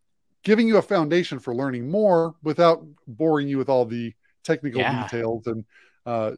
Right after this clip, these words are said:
Speaker 1: and jargon that's gonna go over your head. So I'm, I'm making
Speaker 2: Oh, I
Speaker 1: it really
Speaker 2: love it.
Speaker 1: accessible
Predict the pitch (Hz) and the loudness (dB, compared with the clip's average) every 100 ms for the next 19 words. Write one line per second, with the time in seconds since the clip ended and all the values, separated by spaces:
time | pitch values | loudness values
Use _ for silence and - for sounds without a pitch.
0 | - 135 117 107 135 123 127 117 - 127 | -4 -4 -2 2 4 4 0 -4 -6 -8
1 | 117 117 113 110 107 104 104 107 - 113 | -4 -4 -4 -6 -6 -6 -8 -10 -6 -6
2 | 120 120 123 131 139 120 107 135 123 101 | -4 -6 0 4 6 4 2 0 -2 -2
3 | 147 131 139 143 147 | -4 -2 0 2 0